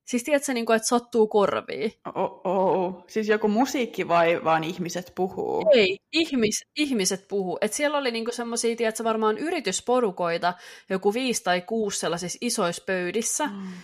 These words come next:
Speaker 1: Elikkä, no toisin sanoen, ravintola saa ihan sairaan hyvät rahat, koska siis tollasille isoille ryhmille tossa ravintolassa, koska mä oon ite silloin, muistaakseni, kun mä selitin siitä tota Gemba-projektista, missä mulla oli tää,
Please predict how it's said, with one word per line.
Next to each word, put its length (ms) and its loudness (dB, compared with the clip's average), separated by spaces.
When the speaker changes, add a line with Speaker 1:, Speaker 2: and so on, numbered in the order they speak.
Speaker 1:
Elikkä, 580 4
no 200 2
toisin 320 6
sanoen, 480 2
ravintola 520 2
saa 220 2
ihan 200 0
sairaan 520 6
hyvät 240 -2
rahat, 380 2
koska 260 -2
siis 500 -2
tollasille 560 4
isoille 400 0
ryhmille 600 -2
tossa 340 4
ravintolassa, 720 2
koska 240 -2
mä 60 0
oon 160 2
ite 280 2
silloin, 580 0
muistaakseni, 480 -6
kun 100 -6
mä 60 0
selitin 440 2
siitä 340 -2
tota 360 0
Gemba-projektista, 1000 -2
missä 220 -8
mulla 160 -2
oli 100 -4
tää, 280 0